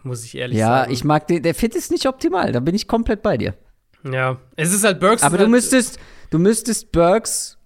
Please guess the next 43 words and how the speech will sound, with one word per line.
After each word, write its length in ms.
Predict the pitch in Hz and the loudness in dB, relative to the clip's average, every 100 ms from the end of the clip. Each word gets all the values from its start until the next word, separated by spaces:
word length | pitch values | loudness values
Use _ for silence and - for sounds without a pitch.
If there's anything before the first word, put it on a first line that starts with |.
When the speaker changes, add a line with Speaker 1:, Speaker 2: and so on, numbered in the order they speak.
| _ _ _ _ - | _ _ _ _ -6
Speaker 2:
halt 300 | 139 156 156 | -2 -2 -2
noch 440 | 170 170 170 175 | -2 0 0 0
mit 340 | 180 175 170 - | -2 -4 -4 -4
irgendwas 520 | 175 165 151 151 - | -4 -2 -4 -4 -4
anderem 500 | 151 175 165 156 151 | -2 0 0 0 -2
kombinieren, 1080 | - 156 151 147 147 160 185 156 190 240 269 _ _ _ _ - | 0 0 2 0 2 2 2 2 2 -2 -6 _ _ _ _ -16
Speaker 1:
Ja, 360 | 123 123 131 135 | -8 -4 0 2
Speaker 2:
damit 260 | 135 160 | 2 2
es 140 | 175 127 | 2 0
Speaker 1:
ja. 60 | |
Speaker 2:
dann 140 | 151 147 | 0 0
insgesamt 840 | 160 170 - 139 139 156 175 147 | 0 -2 -2 0 2 2 0 -4
ein 540 | 156 151 151 151 143 143 _ - | -2 0 2 0 -2 -6 _ -4
ausgeglichener 880 | 147 156 151 143 151 160 147 135 | -2 -2 -8 -6 -6 -2 0 0
Rec-, 480 | 135 135 - - - - - | -2 -4 -8 -10 -12 -16 -12
ausgeglichenes 720 | 69 - - - 143 147 - | -10 -10 -10 -8 -4 -4 -6
Receiving 380 | 127 - 208 113 | -8 -4 -2 -2
Core 220 | 113 117 | -2 -2
wird. 160 | 127 - - - - - - _ _ - | -4 -6 -18 -20 -20 -20 -20 _ _ -10
Ich 120 | 127 | -2
bin 140 | 180 | 0
auch 140 | 202 190 | 2 0
nicht 160 | 214 | 0
zu 100 | - | 2
hundert 220 | 214 240 233 | 2 2 0
Prozent 520 | 156 147 135 - - | -2 0 -2 -4 -10
zufrieden. 380 | 135 135 139 165 | -6 -4 -2 0
Wie 80 | |
gesagt, 400 | 156 196 - - - | 0 0 -2 -8 -4
George 240 | 135 - | -4 -2
Pickens 360 | - 175 95 - | -6 -4 -4 -4
wäre 140 | 101 | -4
hier 160 | 98 101 | -2 -4
für 100 | 104 | -4
mich 160 | 104 - | -6 -6
der 120 | 104 | -8
Fit 200 | - - | -10 -8
gewesen. 540 | 101 104 98 127 131 | -4 -2 0 0 -2
Speaker 1:
<laughs> 40 | 127 | -2
Speaker 2:
Und 140 | 127 | -4
einen 280 | 127 123 135 | -4 -4 0
ähnlichen 460 | 139 170 180 180 | 2 2 0 -2
Spieler, 600 | 156 - 165 170 170 180 | -4 -6 -4 0 2 0